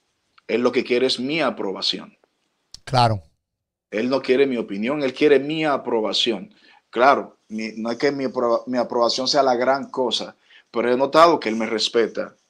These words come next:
Speaker 1: Me respeta mucho y eso lo valoro mucho, pero es obvio que en estos momentos estamos muy tristes. Yo, honestamente, cada vez que veo que me sale en mi Instagram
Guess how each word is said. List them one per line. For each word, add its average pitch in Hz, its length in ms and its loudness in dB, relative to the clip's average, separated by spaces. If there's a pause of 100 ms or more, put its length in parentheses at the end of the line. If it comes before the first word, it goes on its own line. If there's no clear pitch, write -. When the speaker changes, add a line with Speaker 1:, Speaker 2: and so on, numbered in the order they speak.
(140)
Speaker 1:
Me 101 100 -10
respeta 117 340 -2
mucho 151 300 -2
y 123 140 2
eso 123 180 4
lo 123 100 4
valoro 120 300 4
mucho, 117 380 -4
pero 113 380 0 (680)
es - 240 2
obvio 160 460 6
que 123 120 -6
en 113 80 -4
estos 135 200 -2
momentos 139 420 -2
estamos 123 280 0
muy 127 180 -2
tristes. 139 500 0 (160)
Yo, 135 600 4 (400)
honestamente, 139 580 0
cada 131 160 4
vez 147 120 4
que 143 120 2
veo 139 260 2
que 139 100 -4
me 127 120 -4
sale 139 400 2
en 127 100 -2
mi 131 140 -2
Instagram 135 480 0